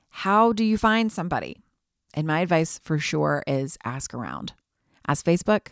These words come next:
ask your friends, just put it out there if anyone has a house cleaning service that they'd recommend. A couple of you mentioned that you didn't wanna ask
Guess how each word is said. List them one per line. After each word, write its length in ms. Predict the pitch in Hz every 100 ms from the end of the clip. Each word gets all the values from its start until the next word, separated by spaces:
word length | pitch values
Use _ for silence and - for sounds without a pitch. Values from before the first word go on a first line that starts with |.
| _ _ -
ask 160 | - -
your 60 |
friends, 520 | - 180 190 190 - - _ _ _ -
just 140 | 180
put 140 | 233
it 80 | 240
out 160 | 220 247
there 260 | 90 76 - _ -
if 120 | 156
anyone 240 | 185 190 180
has 180 | 180
a 40 | 175
house 200 | 175 180
cleaning 260 | 190 160
service 340 | 139 139 123 -
that 120 | 127
they'd 140 | 123
recommend. 440 | 107 - 95 73 - _ _ _ _ _ _ _ _ _ _
A 60 | 175
couple 220 | 202 208
of 100 | 190
you 120 | 196 175
mentioned 300 | 170 190 160
that 80 |
you 100 | 151
didn't 200 | 156 156
wanna 160 | 156 156
ask 520 | - 208 254 - -